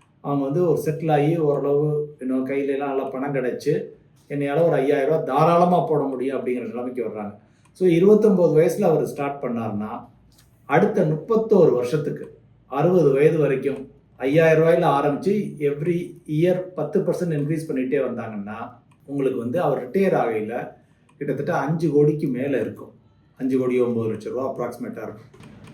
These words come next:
So, இந்த அஞ்சு கோடியிலேருந்து ரொம்ப கன்சர்வேட்டிவா, "நான் ஒரு ஆறு பர்சன்ட் வித்ட்ரா பண்ணிக்கிறேன்" அப்படின்னா கூட, வருஷத்துக்கு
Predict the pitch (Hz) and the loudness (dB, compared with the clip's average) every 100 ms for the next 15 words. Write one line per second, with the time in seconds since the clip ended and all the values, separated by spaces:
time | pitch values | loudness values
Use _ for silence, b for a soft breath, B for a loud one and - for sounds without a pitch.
0 | - - 202 202 - 165 156 147 190 214 | -20 -2 0 0 -4 -6 -4 -2 -2 0
1 | 214 185 156 135 127 123 143 - - - | 2 4 4 0 -2 0 0 0 -4 -18
2 | - _ _ - 190 202 202 240 214 175 | -20 _ _ -2 0 2 2 2 2 0
3 | 190 208 208 190 185 185 165 139 - 147 | 4 4 6 4 2 2 2 0 -4 -4
4 | 143 131 139 156 151 147 147 190 147 156 | -2 0 2 4 4 2 0 0 0 -2
5 | 156 147 131 127 127 123 113 120 117 123 | -2 -2 -4 -4 -4 -6 -10 -10 -8 -6
6 | 107 104 104 101 113 123 - 127 139 - | -8 -10 -12 -10 -8 -8 -4 -2 -2 -2
7 | - 113 | -4 -8